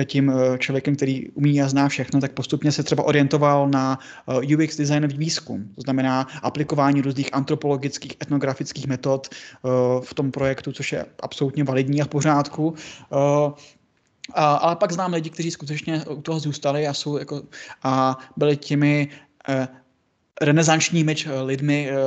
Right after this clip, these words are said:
v tom, v těch projektech a postupně se ale pak třeba dostávali i na různé manažerské posty, eh, kde skutečně už se na ten projekt dívají trošku více z, z ptačí perspektivy, už úplně nenavrhují tlačítka a tak dále, ale pořád mají, eh, takový,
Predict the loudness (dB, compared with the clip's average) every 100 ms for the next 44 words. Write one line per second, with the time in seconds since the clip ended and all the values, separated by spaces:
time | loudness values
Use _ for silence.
0 | -2 -6 -14 -6 -6 -6 -8 -2 0 0
1 | 0 0 0 -2 -2 0 0 -4 -8 -20
2 | -14 -4 -2 0 0 0 0 -2 -2 -2
3 | 0 2 4 4 2 0 0 -2 -2 2
4 | 2 0 -10 -2 2 2 0 -2 -4 -6
5 | -4 -6 -6 -10 -10 -8 -6 -4 -4 -4
6 | -8 -10 -6 -6 2 2 2 -6 -6 -2
7 | 2 0 2 0 0 0 0 0 -8 -6
8 | -6 -6 -6 -6 -6 0 0 2 -2 -4
9 | -4 -6 -2 0 0 -2 -8 -10 -4 2
10 | 2 2 -6 4 6 6 6 4 0 0
11 | -2 -4 0 2 2 -2 0 2 4 2
12 | 0 -12 -10 -2 2 2 -2 -10 -2 0
13 | 2 2 0 2 -2 -6 -20 _ -10 -8
14 | -4 -4